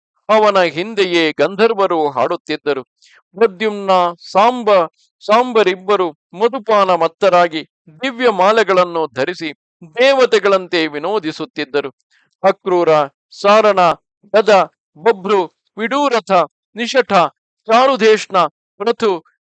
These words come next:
ವಿಪ್ರಥು, ಸತ್ಯಕ, ಸಾತ್ಯಕಿ, ಭಂಗಕಾರ, ಮಹಾರಮ, ಹಾರ್ದಿಕ್ಯ, ಉದ್ಧವರೇ ಮೊದಲಾಗಿ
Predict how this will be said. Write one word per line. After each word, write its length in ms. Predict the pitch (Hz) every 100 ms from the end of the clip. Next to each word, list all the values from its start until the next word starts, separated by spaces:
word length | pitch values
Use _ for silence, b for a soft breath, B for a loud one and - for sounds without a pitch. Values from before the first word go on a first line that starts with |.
| 220
ವಿಪ್ರಥು, 720 | 254 - 226 - 190 170 _ _ _ _
ಸತ್ಯಕ, 440 | 240 233 220 196 185 156 _ _
ಸಾತ್ಯಕಿ, 680 | 196 226 214 220 202 180 147 _ _ 123
ಭಂಗಕಾರ, 680 | 185 240 240 208 190 170 160 - _ _ 175
ಮಹಾರಮ, 480 | 202 240 220 175 165 139 _ _ -
ಹಾರ್ದಿಕ್ಯ, 680 | 202 233 190 208 _ 190 165 - _ _
ಉದ್ಧವರೇ 600 | 196 214 180 226 208 190
ಮೊದಲಾಗಿ 600 | 165 170 196 180 170 156